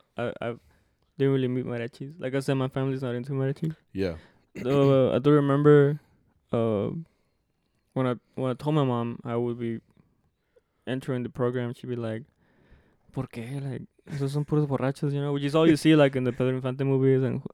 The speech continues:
Speaker 1: and,
Speaker 2: Yeah.
Speaker 1: you know, Jor-, Jor-, we watch Jorge Negrete, they, like, they're, they, well, they pretend to be drunk, right?
Speaker 2: Right.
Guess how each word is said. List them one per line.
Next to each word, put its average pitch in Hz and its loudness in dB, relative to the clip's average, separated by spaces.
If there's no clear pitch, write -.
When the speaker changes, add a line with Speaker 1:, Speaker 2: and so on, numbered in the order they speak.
Speaker 1:
and, 123 -4
Speaker 2:
Yeah. 120 -2
Speaker 1:
you 120 -2
know, 117 -6
Jor-, 123 -8
Jor-, 117 -6
we 127 -6
watch 123 0
Jorge 139 0
Negrete, 123 -2
they, 123 -4
like, 120 -8
they're, 151 2
they, 127 -2
well, 113 -6
they 110 -6
pretend 123 -6
to 123 -8
be 117 -8
drunk, 113 -6
right? 120 -4
Speaker 2:
Right. 110 -2